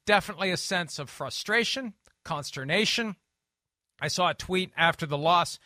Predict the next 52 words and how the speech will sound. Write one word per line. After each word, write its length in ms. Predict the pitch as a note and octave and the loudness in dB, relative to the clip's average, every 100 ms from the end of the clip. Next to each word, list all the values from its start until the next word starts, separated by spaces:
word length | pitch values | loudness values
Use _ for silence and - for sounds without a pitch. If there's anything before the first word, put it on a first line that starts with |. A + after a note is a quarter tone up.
| _ _ _ _ _ _ | _ _ _ _ _ _
shutout 480 | - - G#3 F#3+ D#3+ | -2 2 4 4 2
style 380 | - - D#3 D#3 | -2 0 2 2
to 60 | D3 | -2
the 80 | C3 | -4
Saints, 440 | - G3+ G3 - | 0 2 0 -4
that 60 | - | -10
there 100 | C#3 | -10
was 100 | C3+ | -8
another 480 | D#3 E3 F3+ F3+ F3+ | -4 2 2 2 2
long 400 | E3+ E3+ F3 E3 | 4 2 2 0
meeting 300 | F3 E3+ E3 | 0 2 4
after 260 | E3 - | 4 2
the 80 | D#3 | -2
game 220 | D#3 E3 | 0 -2
between 320 | D#3 - E3 | -4 -8 -4
Mark 220 | D#3 D#3 - | 0 0 0
Davis 320 | E3 C#3+ - | 0 0 -6
and 80 | C#3+ | 0
Josh 240 | D#3 D3 | 0 0
McDaniels. 500 | D#3 C3+ D#3 D3+ C#3+ | -4 -2 -2 -2 -4
So 280 | - F3 C#3+ - - - | 0 0 0 -6 -20 0
they 220 | F#3+ D#4+ | 2 2
need 280 | D4 A3+ E3 | 0 -6 -6
this 240 | D3 - A2 | -10 -12 -16
one. 100 | - _ _ _ | -20 _ _ _
This 300 | D3+ C#4 - | 2 2 2
is 320 | C#4+ B3 G#3 F#3 | 4 4 2 -4
a 120 | F3 | -4
gotta 440 | D#3+ C3 F#3 G3+ F#3 | -2 4 6 6 4
have 300 | D3+ F3 E3 | 4 4 2
it 120 | E3+ | -6
week 420 | D3 D#3+ D3 - _ _ _ | -4 -4 -4 -10 _ _ _
for 100 | D#3+ | -4
the 100 | D#3 | -2
Raiders, 460 | D3 C#3 C3+ C3 - - | 0 -2 -8 -18 -12 -2
and 140 | G3+ | 2
they've 180 | G#3+ F3+ | 2 6
got 280 | C4 C4+ - | 6 6 2
the 80 | C4 | -8
talent 520 | - G3 F#3+ F3 - | 0 2 2 -2 -6
to 100 | D#3+ | -4
beat 240 | D#3+ D3+ | -4 -4
the 60 | D3 | -6
Jaguars. 640 | B2 C3+ B2+ G2+ D#2 - - _ | -4 -4 -6 -12 -18 -20 -20 _
And 200 | F3 G#3 | 2 4
I 140 | G#3+ A3 | 4 4
think 240 | B3 G#3+ | 0 0
they're 100 | A#3 | 0
gonna 220 | G#3+ G3 | 4 4
have 220 | F3+ F#3+ | 6 6
the 160 | D#3+ E3+ | 4 2
urgency, 520 | D#3+ C3 C#3 - C#3 | 2 0 -6 -6 -6